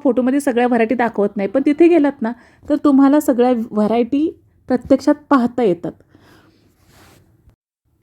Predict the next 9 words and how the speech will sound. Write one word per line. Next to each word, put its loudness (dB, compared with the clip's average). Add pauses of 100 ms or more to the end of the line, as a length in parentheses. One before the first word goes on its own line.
(800)
या 4
शॉपचा 0
मी 4
व्हिडिओ 2
लवकरच 0
बनवणार 0
आहे -2 (220)
स्वतः -4
जाऊन. 0